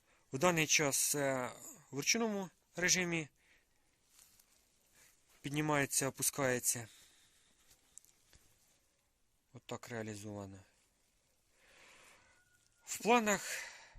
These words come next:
зробити гідравліку. Сам механізм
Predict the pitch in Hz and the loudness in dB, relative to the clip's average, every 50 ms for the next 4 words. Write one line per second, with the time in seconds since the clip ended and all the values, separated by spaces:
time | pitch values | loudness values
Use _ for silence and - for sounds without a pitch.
0 | - - _ _ _ _ _ - 117 117 143 147 147 180 190 - - 147 139 131 | -20 -20 _ _ _ _ _ -14 -8 -4 -4 -2 0 0 0 2 2 0 0 0
1 | 120 139 131 117 113 113 104 104 101 98 - - 110 107 101 101 - _ _ _ | -2 -4 -4 -2 -2 -4 -4 -6 -8 -10 -12 -12 -12 -10 -10 -12 -14 _ _ _
2 | _ _ _ _ _ _ _ _ _ _ _ _ _ _ _ _ _ _ _ _ | _ _ _ _ _ _ _ _ _ _ _ _ _ _ _ _ _ _ _ _
3 | _ _ _ _ _ _ _ _ _ _ _ _ _ _ - - - - 151 143 | _ _ _ _ _ _ _ _ _ _ _ _ _ _ -16 -12 -6 -4 -4 -4
4 | 131 123 113 113 - _ _ _ _ _ _ _ _ _ _ _ _ _ _ _ | -4 -4 -8 -14 -20 _ _ _ _ _ _ _ _ _ _ _ _ _ _ _
5 | _ _ _ _ _ _ _ _ _ _ _ _ _ _ _ - - - - - | _ _ _ _ _ _ _ _ _ _ _ _ _ _ _ -20 -20 -20 -20 -18
6 | - - - - - _ _ _ _ _ _ _ _ _ - - _ _ _ _ | -16 -16 -16 -16 -18 _ _ _ _ _ _ _ _ _ -20 -20 _ _ _ _
7 | _ _ _ _ _ _ _ - - 139 127 127 - - 139 151 170 180 165 139 | _ _ _ _ _ _ _ -16 -10 -8 -6 -6 -4 -4 -4 -4 -4 -6 -6 -8